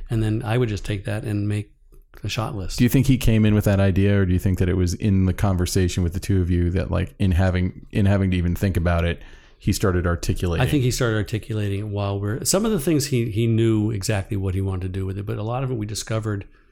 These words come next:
Speaker 1: while we were sitting there, 'cause we would spend, like, six hours a day,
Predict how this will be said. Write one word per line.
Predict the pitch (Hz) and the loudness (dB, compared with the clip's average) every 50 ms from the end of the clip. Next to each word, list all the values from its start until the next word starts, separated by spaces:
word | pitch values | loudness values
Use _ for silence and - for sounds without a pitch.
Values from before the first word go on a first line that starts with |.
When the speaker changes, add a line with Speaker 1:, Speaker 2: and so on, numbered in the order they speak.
| _ _ _ _ | _ _ _ _
Speaker 1:
while | - 107 104 101 101 | -4 -2 -2 0 0
we | 101 101 | -2 -2
were | 101 | -4
sitting | - - 107 104 101 | -4 -4 -4 -4 -2
there, | 101 101 101 101 | -2 -4 -4 -6
'cause | - - - 110 104 | -6 -6 -6 -2 -2
we | 127 151 | 0 0
would | 151 - 139 | -2 -2 -4
spend, | - - 98 92 95 | -6 -8 -8 -8 -8
like, | 92 90 92 - - - - _ _ _ - | -10 -10 -12 -14 -16 -20 -20 _ _ _ -16
six | - - 107 - - | -14 -14 -12 -10 -8
hours | 110 104 98 90 95 | -6 -6 -6 -8 -8
a | 92 | -6
day, | 92 98 98 92 92 - | -6 -6 -6 -6 -8 -12